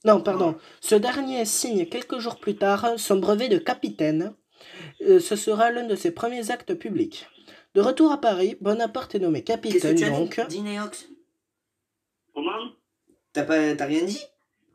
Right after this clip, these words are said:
Speaker 3: Hein ?
Speaker 2: Non, je, alors je suis fou.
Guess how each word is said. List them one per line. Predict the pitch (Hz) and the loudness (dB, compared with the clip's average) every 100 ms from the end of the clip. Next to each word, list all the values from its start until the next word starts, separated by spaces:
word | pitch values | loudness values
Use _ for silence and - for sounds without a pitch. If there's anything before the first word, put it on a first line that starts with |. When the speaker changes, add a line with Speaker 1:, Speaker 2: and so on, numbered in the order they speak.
| _ _ 285 _ _ _ _ _ - | _ _ -20 _ _ _ _ _ -12
Speaker 3:
Hein ? | 214 494 415 - _ _ _ _ - | -8 -6 -6 -10 _ _ _ _ -4
Speaker 2:
Non, | 151 196 | 2 2
je, | 170 175 175 175 151 160 | 6 6 8 6 0 -4
alors | 170 | -4
je | - 175 | -4 -6
suis | 165 156 | -8 -10
fou. | - 139 | -18 -20